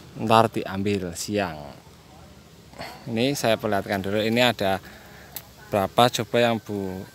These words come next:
yang bunga? Satu, satu, dua, tiga,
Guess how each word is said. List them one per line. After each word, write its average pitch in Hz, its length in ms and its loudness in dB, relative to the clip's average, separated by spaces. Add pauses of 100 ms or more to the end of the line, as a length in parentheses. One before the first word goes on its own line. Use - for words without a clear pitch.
yang 113 160 -4
bunga? 104 320 -4
Satu, 117 560 2 (1600)
satu, 123 480 -2 (880)
dua, 110 560 4 (640)
tiga, 120 560 0